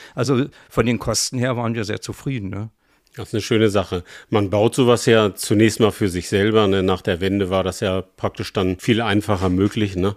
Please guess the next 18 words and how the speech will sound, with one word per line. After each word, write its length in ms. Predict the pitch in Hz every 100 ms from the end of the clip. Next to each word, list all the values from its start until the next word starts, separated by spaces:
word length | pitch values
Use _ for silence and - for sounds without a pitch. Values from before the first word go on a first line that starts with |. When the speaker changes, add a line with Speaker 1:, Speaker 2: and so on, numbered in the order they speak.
| -
Speaker 2:
Ähm, 540 | 107 101 95 95 143 -
aber 200 | 113 107
man 120 | 104
baut's 320 | 98 110 -
eigentlich 340 | 107 98 107
auch 140 | 117 104
für 200 | - 110
eine 180 | 101 101
Altersvorsorge 760 | 101 117 - 139 117 117 107
und 140 | 110 104
Vermögensaufbau. 1120 | 120 104 113 104 - 110 87 - 92 87 92
Wie 100 | 113
ist 160 | -
die 80 | 135
Rechnung 400 | 107 104 139 113
für 160 | - 151
Sie 240 | 107 117
ausgegangen? 640 | 107 123 139 110 104 95